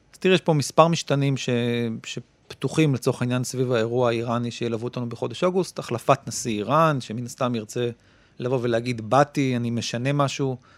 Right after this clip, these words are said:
הדבר השני שקורה זה כן או לא תגובה ישראלית לפעולה האיראנית, וכן או לא תגובה איראנית לפעולה הישראלית, או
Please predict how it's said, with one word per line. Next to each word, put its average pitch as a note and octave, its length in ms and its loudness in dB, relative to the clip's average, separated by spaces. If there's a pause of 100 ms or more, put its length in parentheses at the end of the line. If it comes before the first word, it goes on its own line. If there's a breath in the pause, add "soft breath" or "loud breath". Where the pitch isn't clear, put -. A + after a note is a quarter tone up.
(140 soft breath)
הדבר B2+ 360 4
השני C3 320 2
שקורה B2+ 380 0
זה A#2 140 0 (160)
כן B2 160 0
או A#2+ 40 2
לא B2 80 2
תגובה A#2+ 340 6
ישראלית A#2+ 520 2
לפעולה A#2 320 4
האיראנית, B2+ 380 4
וכן B2 240 -2
או B2 40 0
לא B2 80 0
תגובה A2+ 280 0
איראנית B2+ 340 2
לפעולה A2+ 300 0
הישראלית, A2+ 600 0
או A2+ 240 0